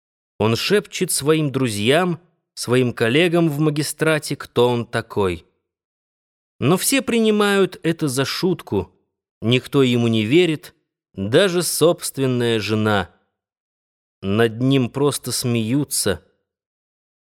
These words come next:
Толстяк, всё более озлобленный, настаивает на том, что он и есть великий пират. В нём закипает ярость, и так как ему не верят,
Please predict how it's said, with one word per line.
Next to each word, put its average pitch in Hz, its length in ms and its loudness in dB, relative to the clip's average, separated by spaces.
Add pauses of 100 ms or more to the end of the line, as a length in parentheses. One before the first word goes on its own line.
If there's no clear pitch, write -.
(180)
Толстяк, 156 680 -2
всё - 240 -2
более 139 380 2
озлобленный, 147 840 0
настаивает 127 920 0
на 117 160 -2
том, 156 420 0
что 151 240 -2
он 139 320 0
и 131 60 4
есть 147 500 0
великий 147 540 -2
пират. 139 600 -2 (680)
В 101 200 0
нём 147 360 4
закипает 135 600 0
ярость, 117 800 -2 (760)
и 104 100 -6
так 135 400 -2
как 120 220 -2
ему 113 280 0
не 107 160 0
верят, 151 460 2